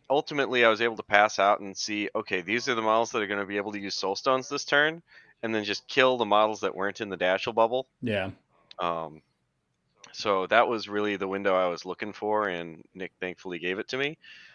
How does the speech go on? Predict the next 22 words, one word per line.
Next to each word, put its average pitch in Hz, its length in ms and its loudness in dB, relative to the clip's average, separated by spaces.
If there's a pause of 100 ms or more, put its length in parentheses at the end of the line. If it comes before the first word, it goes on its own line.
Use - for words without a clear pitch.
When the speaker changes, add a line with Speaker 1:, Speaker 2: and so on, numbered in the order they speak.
(200)
Speaker 1:
Uh, 87 160 -2
so 107 160 0
I 98 60 6
tr-, - 180 -2
I 160 200 10 (160)
think 247 180 -2 (100)
Dashal 127 480 8
lived 113 340 4
the 110 120 0
entire 104 560 4
game. 98 320 2
I 90 80 2
only 98 200 -4
started 95 300 -2
putting 92 240 -8
attacks 92 380 0
into 90 180 -8
him 87 120 -6
once 90 200 -6
I 87 80 0
had 80 140 -4
dropped 87 320 0